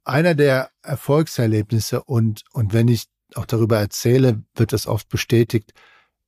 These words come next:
wir machen das ganz bewusst, wir geben Clara ein Gesicht. Wir sagen, wir nennen sie Clara, wir sagen, sie ist eine Praktikantin und sie ist jetzt digitale Mitarbeiterin.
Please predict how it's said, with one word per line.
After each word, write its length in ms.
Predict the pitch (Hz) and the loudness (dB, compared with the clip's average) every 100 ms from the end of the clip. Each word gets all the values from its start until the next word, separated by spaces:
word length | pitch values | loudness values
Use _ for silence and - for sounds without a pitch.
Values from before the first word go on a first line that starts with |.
| _ | _
wir 80 | 110 | -2
machen 300 | 107 110 123 | -2 0 -2
das 200 | 110 - | -2 -2
ganz 300 | 113 127 - | -2 -2 -2
bewusst, 460 | 120 104 120 - 120 | -2 0 -2 -4 -10
wir 80 | - - | -10 -4
geben 220 | 110 110 | 0 0
Clara 300 | 104 110 95 | 0 -2 -2
ein 140 | 95 92 | -2 -4
Gesicht. 560 | 82 87 - - - _ _ - | -6 -8 -10 -16 -20 _ _ -4
Wir 100 | 101 | 0
sagen, 360 | 110 110 110 | 2 2 2
wir 80 | 107 | 2
nennen 240 | 101 101 | 2 0
sie 100 | 95 | -2
Clara, 560 | - 117 110 110 107 101 | -2 0 2 2 0 0
wir 80 | 101 | -4
sagen, 300 | 101 98 98 | -4 -4 -4
sie 100 | 104 | -6
ist 160 | - | -8
eine 80 | 104 | -10
Praktikantin 840 | - 95 - 107 110 110 104 104 104 | -8 -10 -8 -6 0 0 0 0 -2
und 140 | 98 | -4
sie 80 | 110 | -8
ist 120 | - | -10
jetzt 260 | 107 - - | -12 -10 -8
digitale 400 | 98 95 98 98 | -6 -4 -4 -2
Mitarbeiterin. 840 | 117 - 101 95 98 - 95 92 | -2 -2 -4 -4 -6 -8 -8 -8